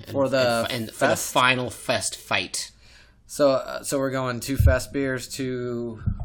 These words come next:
Speaker 1: No, this is
Speaker 2: traditionals.
Speaker 1: overall. Which one would you, would you fest? Which one would you drink by the liter?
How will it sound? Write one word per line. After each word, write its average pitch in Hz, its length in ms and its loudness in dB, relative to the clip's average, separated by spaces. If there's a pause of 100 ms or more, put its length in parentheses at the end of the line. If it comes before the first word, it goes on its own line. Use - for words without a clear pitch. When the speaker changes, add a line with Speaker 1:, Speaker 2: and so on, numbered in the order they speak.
Speaker 1:
No, 113 360 0
this 120 140 -2
is 120 100 -2
Speaker 2:
traditionals. 104 60 0
Speaker 1:
overall. 127 600 2
Which 110 180 -8
one 127 140 -4
would 110 160 -6
you, 107 480 -6
would 107 160 -10
you 107 120 -6
fest? 101 440 -6
Which 110 160 -10
one 117 100 -6
would 110 100 -6
you 107 80 -8
drink 101 200 -8
by - 140 -4
the 95 60 -10
liter? 87 320 -12